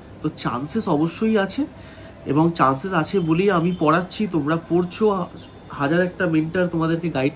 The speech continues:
করছো এবং তোমরা ড্রিম দেখছো। তো chances are there। আর এখানে একটা মিথ অবশ্যই আছে, যে মিথটা তোমাদেরকে অনেক সিনিয়র, অনেক জুনিয়র, অনেক, আহ, পলিটিক্যাল প্রোপাগান্ডা এখানে ছড়ানো হচ্ছে, এগুলোতে কান দিও না।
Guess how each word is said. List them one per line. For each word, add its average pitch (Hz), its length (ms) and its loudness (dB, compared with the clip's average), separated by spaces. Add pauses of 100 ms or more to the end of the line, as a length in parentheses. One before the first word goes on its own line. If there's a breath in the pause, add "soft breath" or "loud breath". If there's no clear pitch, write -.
করছো 180 240 -4
এবং 170 200 -2
তোমরা 151 220 -2
ড্রিম 156 340 0
দেখছো। 127 380 -4 (180)
তো 165 80 -10 (100)
chances 165 460 -2
are 202 180 -2
there। 226 160 4 (720 loud breath)
আর 139 120 2
এখানে 190 260 -2
একটা 214 260 0 (120)
মিথ 196 220 0
অবশ্যই 175 500 0
আছে, 196 180 -2
যে 196 140 0
মিথটা 170 340 0 (100)
তোমাদেরকে 165 400 0
অনেক 170 280 0
সিনিয়র, 165 460 2 (100)
অনেক 156 140 0 (120)
জুনিয়র, 156 340 4
অনেক, 151 320 0
আহ, 139 220 2 (320 loud breath)
পলিটিক্যাল 165 440 6
প্রোপাগান্ডা 165 580 2
এখানে 160 320 2
ছড়ানো 151 320 0
হচ্ছে, 151 360 -4
এগুলোতে 160 320 0
কান 143 300 0
দিও 165 160 4
না। 269 180 -4